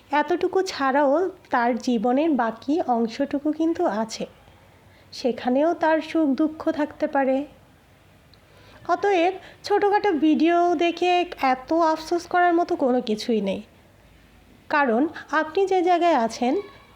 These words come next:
অনেকেই আছে আপনার জীবন দেখে, আপনার জীবনযাপন দেখে, আপনার অবস্থানে আসার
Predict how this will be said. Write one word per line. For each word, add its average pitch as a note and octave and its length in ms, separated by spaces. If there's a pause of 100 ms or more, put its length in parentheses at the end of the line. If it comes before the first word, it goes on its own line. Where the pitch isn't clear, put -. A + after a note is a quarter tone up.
(180)
অনেকেই G4 580
আছে C#4+ 580 (220)
আপনার D#4 540
জীবন A#3+ 460
দেখে, A#3+ 300
আপনার E4 360
জীবনযাপন A3 720
দেখে, A3+ 360
আপনার C#4+ 460
অবস্থানে C4+ 600
আসার A#3+ 500